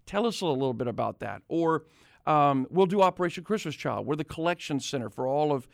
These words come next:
that region for Operation Christmas Child. I'll bring some of our lay leaders who are up doing things.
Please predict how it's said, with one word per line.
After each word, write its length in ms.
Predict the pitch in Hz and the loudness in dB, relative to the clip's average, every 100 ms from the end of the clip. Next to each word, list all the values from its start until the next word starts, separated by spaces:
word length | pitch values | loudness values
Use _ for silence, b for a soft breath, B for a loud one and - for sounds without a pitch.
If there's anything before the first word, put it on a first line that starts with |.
| b b - | b b 0
that 180 | - | 0
region 400 | 135 156 170 139 | 2 -2 0 -4
for 220 | 117 139 135 | -2 0 0
Operation 420 | 135 143 135 - | 0 -2 -4 -6
Christmas 280 | 208 160 135 | -8 -6 -6
Child. 180 | 113 - B B | -6 -8 B B
I'll 140 | 180 | -4
bring 320 | 180 185 202 175 | -2 -2 -2 -2
some 120 | 190 | -2
of 60 | |
our 140 | 180 180 | 0 2
lay 200 | 180 202 | 2 2
leaders 380 | 180 127 107 - | 0 -2 -4 -4
who 80 | |
are 100 | 131 | 0
up 160 | 123 123 | 0 0
doing 220 | 151 165 | -2 -2
things. 240 | 147 104 | -2 -6